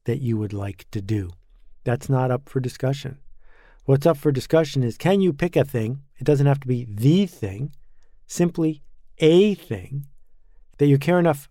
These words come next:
about doing that you're willing to stick with it, even when the stuff on the other side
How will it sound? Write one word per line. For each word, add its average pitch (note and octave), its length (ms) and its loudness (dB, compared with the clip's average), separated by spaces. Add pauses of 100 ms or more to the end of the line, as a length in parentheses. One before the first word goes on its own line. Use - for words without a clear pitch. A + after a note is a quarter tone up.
about C#3+ 320 0
doing D#3 240 4
that C#3+ 100 2
you're D3 200 4
willing D#3+ 240 4
to C#3+ 80 0
stick C#3+ 280 -2
with F3 160 4
it, C#3+ 160 0 (580)
even D#3+ 520 2
when D#3 280 2
the B2 60 0
stuff - 480 -4
on A#2+ 140 -2
the A2+ 240 -4
other B2+ 300 0
side G#2+ 600 -4